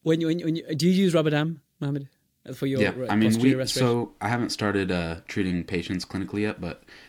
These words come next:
Speaker 2: in the sim clinic we do, yeah.
Speaker 1: Okay, fine. So w-, w-, when you get to it, uh, in the future as well, you know, the, the, the joke is you take away the rubber dam, you check the occlusion,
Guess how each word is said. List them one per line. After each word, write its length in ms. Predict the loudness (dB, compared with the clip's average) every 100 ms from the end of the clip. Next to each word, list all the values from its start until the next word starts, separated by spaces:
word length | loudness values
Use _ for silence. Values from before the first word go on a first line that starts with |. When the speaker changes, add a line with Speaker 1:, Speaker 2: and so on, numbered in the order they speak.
| -8
Speaker 2:
in 280 | 0 2 2
the 100 | 0
sim 200 | -2 -2
clinic 280 | -2 -6 -4
we 80 | -6
do, 240 | -6 -8 -10
yeah. 160 | -14 -14 _
Speaker 1:
Okay, 220 | -12 -10 -12 _
fine. 220 | -8 -6
So 120 | -4 -4
w-, 140 | -4
w-, 140 | -4 -2
when 140 | -2
you 80 | 0
get 180 | -2 -2
to 120 | -2
it, 140 | -2 0
uh, 340 | -4 -2 -4
in 60 | -4
the 80 | -2
future 260 | -4 -2
as 120 | -2
well, 120 | 0 0
you 100 | 0
know, 180 | -2
the, 200 | -4 -6 -6
the, 100 | -8
the 160 | -4
joke 320 | 0 0 0 0
is 160 | -2
you 60 | -2
take 240 | -2 0
away 180 | 2 0
the 80 | 0
rubber 160 | -2
dam, 320 | -2 0 -2 -4 -10 -12 -4
you 80 |
check 200 | 0 0
the 120 | -2 -2
occlusion, 480 | 2 2 2 -2